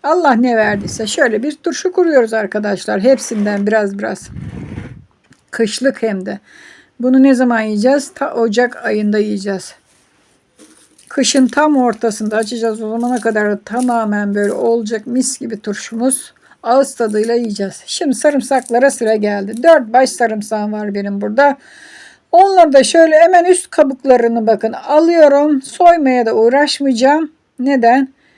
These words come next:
Çünkü bunların üstündeki kabukları aldık mı alt kabuklarını almamıza gerek yok. Hemencecik onları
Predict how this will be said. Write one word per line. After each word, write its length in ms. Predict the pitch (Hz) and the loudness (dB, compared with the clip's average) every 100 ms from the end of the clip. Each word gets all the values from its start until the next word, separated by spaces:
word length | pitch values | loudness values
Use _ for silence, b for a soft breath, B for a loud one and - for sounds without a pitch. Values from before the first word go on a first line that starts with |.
| _ _ | _ _
Çünkü 560 | - 330 254 247 233 | -6 -2 -2 0 -2
bunların 340 | 247 254 240 240 | 0 0 -2 -2
üstündeki 680 | 359 294 - 240 214 202 208 | -6 -8 -8 -4 -4 -4 -2
kabukları 520 | 247 247 240 214 226 | -2 0 -2 -2 2
aldık 400 | 247 269 254 240 | 4 4 2 -4
mı 140 | 233 | -4
alt 240 | 285 294 - | 0 0 0
kabuklarını 800 | 240 214 208 202 202 208 269 269 b b _ | -2 -2 -4 -4 -2 -2 -2 -4 b b _
almamıza 540 | 311 311 240 220 208 214 | 0 2 2 0 -2 -2
gerek 520 | 202 240 277 285 - | 2 4 4 4 2
yok. 340 | 294 302 - _ _ | 2 2 -2 _ _
Hemencecik 840 | _ - 320 277 254 233 233 220 214 | _ 2 2 4 2 0 -6 -8 -6
onları 720 | 285 269 233 214 226 262 294 | -2 0 2 2 4 4 2